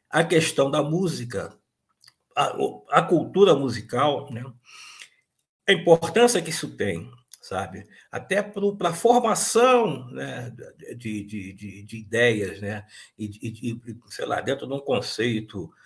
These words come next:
do, do, do, por, do crescimento até intelectual, isso tem uma, uma, é de uma importância, sabe? Que você, é, pouca gente, né? Ou, ou poucos,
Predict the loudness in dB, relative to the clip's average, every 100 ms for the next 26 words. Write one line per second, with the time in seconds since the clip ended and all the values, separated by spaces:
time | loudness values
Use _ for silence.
0 | _ -14 -8 -2 -2 -4 -4 0 0 2
1 | 2 2 2 0 2 2 0 -4 -2 0
2 | 0 -2 -8 -12 -12 -6 0 2 2 -2
3 | -8 -4 -2 -4 -8 -18 -10 -8 -6 -4
4 | 0 0 0 -2 -4 4 6 6 4 0
5 | -2 -4 -4 -6 -8 -8 -8 -10 -14 -20
6 | _ _ -20 -14 -12 -14 _ _ _ -8
7 | -6 -6 -8 -10 -6 -2 -4 -6 _ _
8 | -8 -6 -4 -4 -6 2 6 8 8 6
9 | 8 6 6 -2 -10 -12 -8 -6 -6 -8
10 | -14 _ _ _ -4 -2 0 0 8 10
11 | 10 8 4 4 -2 -6